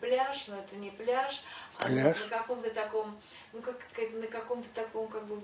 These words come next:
Speaker 1: пригорке, что ли, а, и там делали шашлык. Там Корнилов, Войнович, мои родители, Светов и Крахмальникова. И там они слушают вот эти голоса.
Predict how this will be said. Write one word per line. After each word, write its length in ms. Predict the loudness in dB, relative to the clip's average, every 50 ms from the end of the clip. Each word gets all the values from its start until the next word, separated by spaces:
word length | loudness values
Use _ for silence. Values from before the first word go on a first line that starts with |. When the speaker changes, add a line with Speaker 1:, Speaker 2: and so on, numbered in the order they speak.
| -10 -14 -18 -20 -20 -20 -20 -20 -20 -20 -20 -10 -4
Speaker 1:
пригорке, 720 | -2 -2 -2 2 6 8 8 10 8 8 4 0 -4 -6
что 240 | -6 -6 -6 -4 -4 -4
ли, 200 | -4 -4 -6 -8 -8 -10 -12 -14 -14 -14 -14 -12 -6 -4
а, 220 | 0 0 0 0 0
и 80 | -2 -2
там 280 | 2 2 2 2 2 4
делали 320 | 6 6 8 6 4 0
шашлык. 760 | -2 0 0 0 0 0 -2 -4 -2 -2 0 -2 -2 -4 -8 -16 -18 -20 -20 -20 -20 -20 -18 -12 -10
Там 140 | -8 -8 -4 -2
Корнилов, 760 | 0 0 0 0 -2 -4 -2 -2 2 4 4 4 4 4 0
Войнович, 720 | -2 0 0 0 0 0 2 2 4 4 4 2 2 0 0
мои 160 | -2 0 0
родители, 520 | 0 0 0 -2 -2 -4 -6 -6 -6 -8 -8 -8 -8 -4
Светов 360 | 0 0 0 0 0 -4 -8 -8 -10
и 20 |
Крахмальникова. 880 | -10 -8 -6 -6 -6 -4 -4 -2 -2 -2 -2 -4 -6 -8 -6 -6 -6 -8 -8 -10 -10 -12 -14 -14 -12 -10
И 80 | -10
там 320 | -6 -2 0 0 2 2 0
они 240 | 0 0 -2 -4
слушают 460 | -4 -2 -2 -2 -2 -2 -2 -2 -2 -2
вот 140 | -4 -2 -2
эти 160 | -2 -2 -4
голоса. 760 | -6 -2 0 2 4 4 4 2 0 0 2 2 2 2